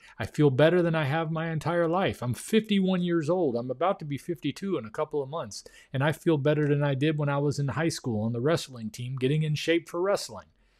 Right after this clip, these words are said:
So that's why I keep coming back, is I wanna be able to offer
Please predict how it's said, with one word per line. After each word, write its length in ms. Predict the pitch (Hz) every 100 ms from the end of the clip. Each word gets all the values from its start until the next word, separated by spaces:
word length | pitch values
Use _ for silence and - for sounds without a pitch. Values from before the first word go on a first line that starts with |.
| _ _ _
So 400 | - 147 151 139 - _ _ _ _ _ _ -
that's 280 | 175 175 170
why 260 | 165 151
I 60 | 135
keep 240 | - 120
coming 280 | - 117 110
back, 360 | 95 90 87 -
is 160 | 113
I 60 | 139
wanna 200 | 156 170
be 160 | 147 147
able 200 | 143 127
to 160 | 127 -
offer 420 | 139 139 117 95